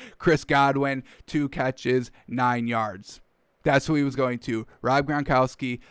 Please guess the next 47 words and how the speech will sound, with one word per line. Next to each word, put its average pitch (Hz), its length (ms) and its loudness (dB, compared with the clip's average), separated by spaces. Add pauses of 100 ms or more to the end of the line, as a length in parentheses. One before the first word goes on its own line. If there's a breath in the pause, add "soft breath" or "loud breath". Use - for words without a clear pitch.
Leonard 127 240 -6
Fournette, 120 640 -2 (240 loud breath)
and 123 180 -4
then 117 140 -4
Antonio 117 420 -4
Brown 117 240 -6
had 113 140 -10
a 113 60 -14
touchdown 101 440 -6
as 110 100 -12
well. 110 240 -8
But, - 320 -8
uh, 113 220 -4 (400 loud breath)
we, 117 720 0 (180 loud breath)
<sighs> - 160 -10
Tom 127 240 -2
Brady 117 200 0
not 117 200 -4
going 120 240 -4
to 117 240 -2
actual 117 420 -2
wide 117 160 0
receivers. 113 560 -8
It's - 180 -10
weird. 127 320 0
It's - 160 -10
weird. 170 260 2
Why 185 200 4
does 226 140 -4
the 208 60 -8
greatest 190 280 0
quarterback 175 320 2
of 160 80 -2
all 160 120 6
time 151 220 2
not 143 300 4
use 139 320 0
the 147 100 -4
greatest 135 400 -2
receivers 127 440 -6
of 120 80 -4
all 120 120 -2
time? 117 360 -2 (280 loud breath)
Doesn't 147 300 4
use 139 200 2
Mike 127 220 0
Evans. 117 500 -4